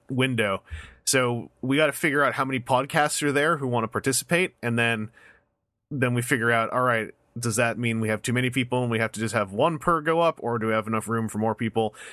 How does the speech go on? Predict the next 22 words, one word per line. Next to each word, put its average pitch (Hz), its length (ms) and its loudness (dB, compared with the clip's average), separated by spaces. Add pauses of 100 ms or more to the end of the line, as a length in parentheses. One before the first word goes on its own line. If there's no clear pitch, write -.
(120)
So - 140 -4
we'll 127 60 2
figure 202 200 4
it 185 80 2
out 160 160 2
then. 131 180 0
But 143 240 2
Seth, 156 240 0
you're 151 80 0
probably 147 540 0 (180)
gonna 110 160 0
be 101 140 -2
on 76 140 -8
that 69 140 -6
one. - 120 -12 (480)
What - 100 -8
I'll - 60 -6
say, - 200 -8
unless 120 220 0
you 127 80 0
don't 104 100 -2
wanna. 82 200 -10